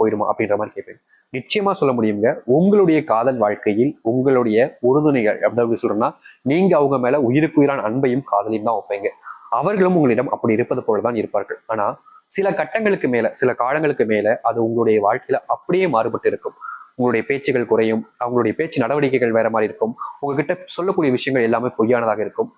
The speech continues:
நீங்க எதிர்பார்க்காத அளவுக்கு மாற்றங்களை பார்ப்பீங்க. இது எல்லாருக்குமே நடந்துருமா? கண்டிப்பாக மகர ராசினுடைய வாழ்க்கையில முதல் காதல் தோல்வியை தாங்க தழுவுது.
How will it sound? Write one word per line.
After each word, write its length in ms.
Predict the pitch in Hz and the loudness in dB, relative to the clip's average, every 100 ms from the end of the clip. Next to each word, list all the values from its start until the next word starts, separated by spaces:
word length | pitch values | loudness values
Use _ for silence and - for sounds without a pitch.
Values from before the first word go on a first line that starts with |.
| 110 | -2
நீங்க 160 | 120 117 | 0 2
எதிர்பார்க்காத 580 | 113 135 143 139 139 123 110 | 0 0 -2 0 0 2 2
அளவுக்கு 340 | 110 - 131 110 | 0 0 -2 0
மாற்றங்களை 320 | 107 110 110 | -2 -2 0
பார்ப்பீங்க. 320 | 101 - 95 - _ _ _ _ - | 0 -4 -14 -16 _ _ _ _ -4
இது 120 | 123 117 | 0 2
எல்லாருக்குமே 400 | 135 156 165 147 | 2 2 0 0
நடந்துருமா? 360 | 120 113 101 98 _ _ | 0 -2 -2 -6 _ _
கண்டிப்பாக 600 | 120 151 190 196 139 117 127 110 | -4 0 0 0 0 2 0 0
மகர 200 | 107 120 | 0 0
ராசினுடைய 340 | 123 - 110 104 | -2 0 2 4
வாழ்க்கையில 320 | 104 95 104 107 _ - - _ 120 | 2 0 -4 -4 _ -20 -20 _ -4
முதல் 260 | 120 151 170 160 | -2 0 -2 -2
காதல் 320 | 107 107 107 _ | -2 -2 -4 _
தோல்வியை 300 | 120 131 120 104 | 0 2 2 2
தாங்க 160 | 104 98 | 0 0
தழுவுது. 280 | 98 95 | 0 0